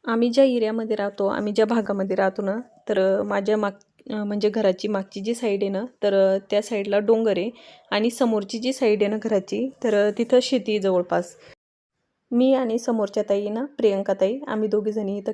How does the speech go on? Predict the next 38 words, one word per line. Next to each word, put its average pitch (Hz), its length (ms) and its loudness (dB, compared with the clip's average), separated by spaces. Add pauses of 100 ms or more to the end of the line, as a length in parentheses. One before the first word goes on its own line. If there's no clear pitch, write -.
केळीचं 202 320 -4
पान 208 240 -6
नेण्यासाठी 208 440 -6
आलेलो 196 260 -4
होतो. 196 240 -4
त्यांनाही 220 380 0
उकडीचे 220 400 -2
मोदक 190 240 0
बनवायचे 185 440 0
होते, 202 320 -6
तर 208 120 -6
त्यांनाही 202 360 -2
पा-, 214 460 -6
केळीचं 202 280 -2
पान 202 200 -2
पाहिजे 196 280 -2
होतं 202 280 -2 (400)
आणि 214 180 0
मला 220 220 4
पण 226 200 0
केळीचं 214 380 0
पान 196 180 -2
पाहिजे 190 240 -2
होतं. 185 160 -4
आज 196 260 -4
मी 214 140 -4
तुम्हाला 202 240 -4
मोक-, 202 440 -6
म्हणजे 202 340 -2
उकडीचे 214 400 -6
मोदक 196 320 -2
असताना 208 320 -4 (100)
तर 226 100 2
तिची 214 320 -4
रेसिपी 208 380 -2
शेअर 220 260 0
करणार 190 340 -4
आहे. 214 100 -2